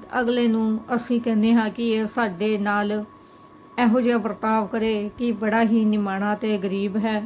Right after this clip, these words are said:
ਇਹ ਥੱਲੇ ਲੱਗ ਕੇ ਰਵੇ। ਬਾਕੀ ਅੱਜ ਦੇ ਸਮੇਂ ਦੇ ਵਿੱਚ ਕੋਈ ਕਿਸੇ ਦੇ ਥੱਲੇ ਲੱਗ ਕੇ ਨਹੀਂ ਰਹਿੰਦਾ। ਹਰ ਇਨਸਾਨ ਰੋਟੀ ਆਪਣੀ ਖਾਂਦਾ ਹੈ, ਆਪਣੀ ਕਮਾਉਂਦਾ ਹੈ ਤੇ ਆਪਣੀ ਹੀ ਜੋ ਉਹਦੀ ਕਿਸਮਤ ਵਿੱਚ ਲਿਖਿਆ ਹੈ ਉਹ ਖਾਂਦਾ ਹੈ।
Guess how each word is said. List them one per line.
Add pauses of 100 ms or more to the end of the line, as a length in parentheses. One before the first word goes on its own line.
(200)
ਇਹ
ਥੱਲੇ
ਲੱਗ
ਕੇ
ਰਵੇ। (1500)
ਬਾਕੀ (180)
ਅੱਜ
ਦੇ
ਸਮੇਂ
ਦੇ
ਵਿੱਚ
ਕੋਈ
ਕਿਸੇ
ਦੇ
ਥੱਲੇ
ਲੱਗ
ਕੇ
ਨਹੀਂ
ਰਹਿੰਦਾ।
ਹਰ
ਇਨਸਾਨ
ਰੋਟੀ
ਆਪਣੀ
ਖਾਂਦਾ
ਹੈ, (960)
ਆਪਣੀ
ਕਮਾਉਂਦਾ
ਹੈ
ਤੇ
ਆਪਣੀ
ਹੀ (220)
ਜੋ
ਉਹਦੀ
ਕਿਸਮਤ
ਵਿੱਚ
ਲਿਖਿਆ
ਹੈ
ਉਹ
ਖਾਂਦਾ
ਹੈ।